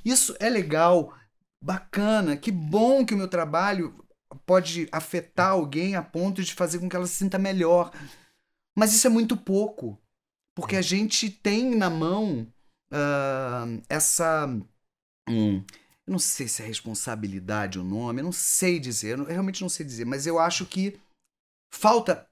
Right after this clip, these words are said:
pra gente esse lugar de entendimento. Se a gente vai vingar ou não, se a gente vai tá contratado ou não, se a gente vai conseguir pagar as contas ou não, isso vai ser um, um dilema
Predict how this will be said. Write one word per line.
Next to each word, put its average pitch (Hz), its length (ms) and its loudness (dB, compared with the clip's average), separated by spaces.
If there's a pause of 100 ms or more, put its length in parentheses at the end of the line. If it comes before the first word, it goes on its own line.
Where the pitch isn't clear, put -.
(100)
pra 175 240 2
gente 147 640 -2 (440)
esse 175 640 -2
lugar 151 340 -2
de 151 100 -6
entendimento. 151 560 -6
Se - 120 -2
a 240 40 0
gente 262 240 -2
vai 202 160 2
vingar 160 360 0
ou 151 140 2
não, 143 300 -2 (220)
se - 120 -6
a 202 40 0
gente 214 140 -4
vai 208 120 -2
tá 196 120 0
contratado 160 580 -2
ou 147 60 0
não, 139 280 -6 (220)
se - 140 -6
a - 20 -2
gente 214 180 -2
vai 202 100 -4
conseguir 180 320 -8
pagar 156 260 -2
as - 80 -6
contas 135 340 -8
ou 131 80 -4
não, 147 160 -4
isso 214 220 -2
vai 214 100 -2
ser 208 140 -2
um, 214 320 0
um 185 120 4
dilema 185 500 -2